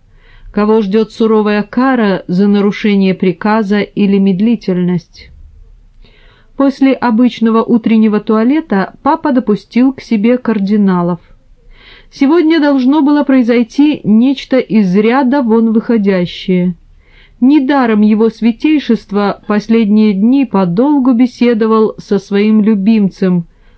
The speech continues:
придворным архитектором Браманте, а вчера даже продержал его в своей опочивальне за полночь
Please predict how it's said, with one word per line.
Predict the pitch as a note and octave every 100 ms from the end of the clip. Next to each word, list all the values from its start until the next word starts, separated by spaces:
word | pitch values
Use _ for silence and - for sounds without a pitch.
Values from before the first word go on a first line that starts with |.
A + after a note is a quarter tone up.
| _ _ -
придворным | A3+ G3 A3 G#3 G#3 G3+ -
архитектором | G#3 - A3+ - C4+ - A#3+ A3+ A3
Браманте, | G#3+ A3+ G#3+ F#3+ F3 - F3+ E3+ _ _ - - - _ -
а | G#3 G#3+ G#3 - _ -
вчера | - - A#3 C4 D#4+
даже | G#3+ A3 A3 A3+
продержал | A3 G#3 G#3+ G3+ G#3+ C#4+
его | C#4 C4+ C4 C4+
в |
своей | - G#3 A3+ B3 A#3+ -
опочивальне | G#3 G3 F#3+ G3+ F#3+ B3+ C#4 C4+ C4+
за | A3 A#3+ A3+
полночь | A3+ G3 F#3+ F#3 -